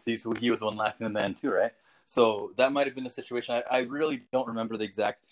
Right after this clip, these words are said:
situation with Ghostbusters, but I think it was one of those where they didn't ex-, they w-, it wasn't expected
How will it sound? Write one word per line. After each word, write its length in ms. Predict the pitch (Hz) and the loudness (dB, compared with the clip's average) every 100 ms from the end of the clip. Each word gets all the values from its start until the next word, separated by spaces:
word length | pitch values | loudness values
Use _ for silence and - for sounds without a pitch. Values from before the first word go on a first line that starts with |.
| _ | _
situation 460 | - - 110 104 - | -10 -6 -6 -8 -8
with 120 | 82 | -12
Ghostbusters, 640 | 101 101 - 101 - - - | -10 -10 -8 -10 -8 -10 -6
but 180 | 107 101 - _ | 0 0 -2 _
I 60 | 110 | -4
think 200 | 107 135 | -4 0
it 40 | |
was 100 | 131 | 2
one 140 | 120 120 | 2 0
of 60 | |
those 240 | 113 117 - | 2 0 0
where 140 | 107 | -2
they 120 | 104 | -2
didn't 320 | 107 113 110 110 | -4 -2 -2 -4
ex-, 320 | 101 - - - | -6 -10 -10 -4
they 80 | |
w-, 240 | 110 107 113 | -4 -4 -6
it 140 | 120 107 | -4 0
wasn't 260 | 120 117 | 0 0
expected 520 | 110 - 107 - - | -4 0 0 0 -4